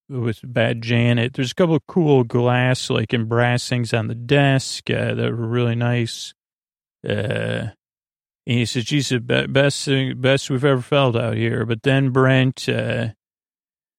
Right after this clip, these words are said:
oh boy, to Brent, you know, uh, so then we have Brent who walks up to Chidi and Simone, who are at a cafe having strawberry and champagnes,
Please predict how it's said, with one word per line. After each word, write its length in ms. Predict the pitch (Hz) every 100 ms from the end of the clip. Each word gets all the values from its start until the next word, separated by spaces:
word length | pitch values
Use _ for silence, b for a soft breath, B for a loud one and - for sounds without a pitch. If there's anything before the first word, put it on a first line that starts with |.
| _ _ _
oh 400 | 117 120 131 143
boy, 380 | 139 139 139 135
to 80 | 131
Brent, 460 | 120 127 123 131 131
you 100 | 123
know, 460 | 117 117 123 113 - _ _ _ -
uh, 640 | 135 123 123 117 113 117
so 240 | 117 - 127
then 360 | 131 131 135
we 100 | 123
have 180 | 120 113
Brent 340 | 135 143 143 -
who 420 | - 139 127 131
walks 420 | 127 131 131 -
up 160 | 131 -
to 100 | -
Chidi 320 | 117 139 127
and 100 | 117
Simone, 420 | - 123 135 127
who 120 | 120 120
are 140 | 120
at 220 | 123 117
a 180 | 120 117
cafe 880 | - 127 120 - 127 123 120 120 113
having 460 | 123 113 117 120
strawberry 800 | 127 - 143 139 139 139 135 131
and 160 | 127 131
champagnes, 1000 | - 135 127 147 127 131 127 131 120 -